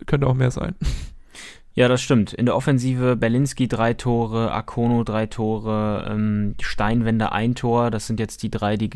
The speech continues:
Speaker 2: äh, ganz vorne in vorderster Front gestartet haben gegen Dortmund. Äh, das waren im letzten Jahr, ähm, andere Zahlen. Natürlich,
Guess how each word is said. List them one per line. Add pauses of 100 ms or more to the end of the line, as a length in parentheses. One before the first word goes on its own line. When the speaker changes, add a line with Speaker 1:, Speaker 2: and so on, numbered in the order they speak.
(140)
Speaker 2:
äh,
ganz
vorne
in
vorderster
Front
gestartet
haben
gegen
Dortmund. (400)
Äh,
das
waren
im
letzten
Jahr, (100)
ähm,
andere
Zahlen. (100)
Natürlich,